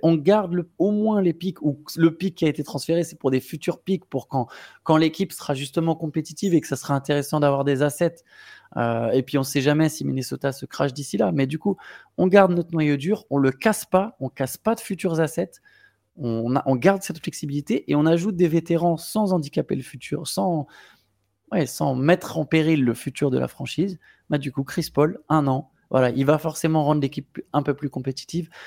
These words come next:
Il va forcément aider tous les autres à se développer. Il va aider Stephen Castle à se développer. Stephen Castle, je pense aussi que ça sera pas, je pense que ça sera un joueur de complément, mais il a, c'est un peu comme Dejounte Murray, un mec qui est arrivé où tu te dis, ah, peut-être que ce sera une star.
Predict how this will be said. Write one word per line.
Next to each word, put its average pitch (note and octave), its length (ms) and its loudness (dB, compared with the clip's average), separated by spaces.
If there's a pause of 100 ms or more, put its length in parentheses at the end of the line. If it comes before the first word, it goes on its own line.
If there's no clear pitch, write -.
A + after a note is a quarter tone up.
(120)
Il E3+ 120 0
va F3 140 6
forcément D#3+ 480 2
aider D3 240 4
tous G3 140 -2
les F#3 180 4
autres F3+ 180 0
à E3 60 2
se C#3 60 -4
développer. D3+ 460 0 (240)
Il C3+ 140 0
va D#3+ 120 8
aider F3+ 200 6
Stephen G3+ 420 0
Castle G#3 380 2
à D#3 80 4
se A#2+ 60 -4
développer. B2+ 480 -4 (420)
Stephen D3 360 0
Castle, F3+ 460 0 (580)
je - 100 -8
pense C#3+ 180 -4
aussi D3+ 220 -2
que - 40 -12
ça - 120 -10
sera - 200 -6
pas, C3 360 -2 (340)
je - 100 -16
pense D#3 120 2
que C#3+ 100 0
ça - 0 -
sera C3+ 160 -4
un C3 60 2
joueur B2+ 160 2
de C3 80 2
complément, C#3 580 -2 (140)
mais D#3+ 480 0
il C#3+ 160 4
a, D3 260 6
c'est D3 220 0
un D3+ 160 4
peu G#3+ 160 2
comme G3 180 2
Dejounte F3+ 360 0
Murray, E3+ 340 4
un F3+ 140 0
mec D#3 160 0
qui D#3 100 0
est - 20 4
arrivé D3 240 2
où F3+ 60 0
tu D#3+ 140 -4
te D3+ 40 -6
dis, E3 200 -6 (1000)
ah, C3+ 80 -4
peut-être F#3 280 2
que - 60 -14
ce - 60 -10
sera D3+ 160 2
une C#3 80 -2
star. - 340 -4